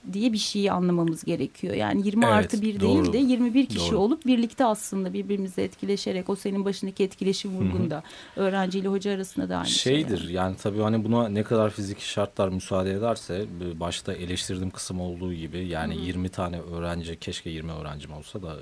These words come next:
Speaker 2: işte onlarla
Speaker 1: Evet.
Speaker 2: böyle bir keyifli bir, e, stüdyo yapsak. Ama maalesef öyle olmuyor. Ee, tabii sayı fazla,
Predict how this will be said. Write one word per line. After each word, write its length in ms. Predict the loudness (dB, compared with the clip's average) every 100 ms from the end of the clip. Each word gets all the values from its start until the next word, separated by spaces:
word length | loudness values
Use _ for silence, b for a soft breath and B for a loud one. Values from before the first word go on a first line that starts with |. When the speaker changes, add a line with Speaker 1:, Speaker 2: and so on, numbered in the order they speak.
| -12
Speaker 2:
işte 240 | -14 -12 -12
onlarla 460 | -10 -8 -8 -8
Speaker 1:
Evet. 100 | -10
Speaker 2:
böyle 200 | -10 -10 -12 -16 -20 _ _ -16
bir 140 | -14
keyifli 460 | -10 -8 -8 -10 -10
bir, 300 | -10 -12 -14 -16
e, 400 | -10 -8 -8 -10
stüdyo 480 | -12 -10 -8 -8 -10 -14 _ -12
yapsak. 380 | -12 -8 -10 -10 -14 B B B B
Ama 160 | -6 -4
maalesef 340 | -4 -8 -8
öyle 140 | -8
olmuyor. 440 | -8 -8 -8 -8 -10 -14 b b b b -12
Ee, 60 | -8 -6 -6 -6 -6 -8 -8 -8 -8 -10 -10
tabii 340 | -8 -6 -8 -10
sayı 340 | -8 -2 -2 -2
fazla, 520 | 0 0 0 -6